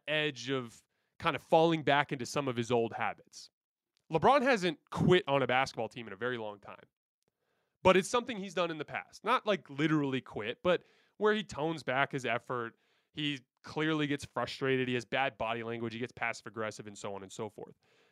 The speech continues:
And there have been a couple of times this season where I thought he might go that direction again,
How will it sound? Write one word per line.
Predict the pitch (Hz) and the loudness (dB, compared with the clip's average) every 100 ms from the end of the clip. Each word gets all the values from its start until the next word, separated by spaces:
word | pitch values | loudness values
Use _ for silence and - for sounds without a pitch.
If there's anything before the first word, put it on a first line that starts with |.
| _ | _
And | 143 | 4
there | 185 | 6
have | 262 | 6
been | 277 | 4
a | |
couple | - 214 226 | 4 4 4
of | 202 | 2
times | 190 180 156 | 2 0 -2
this | 156 | -8
season | - 180 156 | -8 -6 0
where | 139 127 | 2 2
I | |
thought | - - 175 180 - | 0 0 4 4 2
he | 185 | -6
might | 165 139 147 147 | -6 -2 0 0
go | 135 135 | 0 0
that | 131 - | 0 -2
direction | 117 127 - 170 | -4 -4 -4 -6
again, | 160 175 180 | 0 0 0